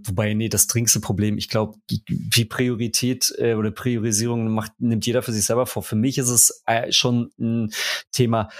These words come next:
Plastik und C O zwei Fußabdruck.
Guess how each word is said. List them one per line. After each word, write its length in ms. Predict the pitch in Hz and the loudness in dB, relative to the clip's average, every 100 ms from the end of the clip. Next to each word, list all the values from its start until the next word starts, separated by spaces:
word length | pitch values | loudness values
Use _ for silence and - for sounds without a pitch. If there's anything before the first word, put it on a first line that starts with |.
| - _ | -20 _
Plastik 720 | 113 113 131 - - 180 - | 0 4 4 4 2 -2 -4
und 360 | - 127 113 - - _ | 0 2 2 -2 -6 _
C 280 | - - 143 | 2 4 4
O 80 | 147 | 4
zwei 320 | - 151 151 | 4 4 2
Fußabdruck. 1040 | - 180 175 - 160 160 160 175 214 - | 0 2 4 4 0 0 -2 -2 -2 -14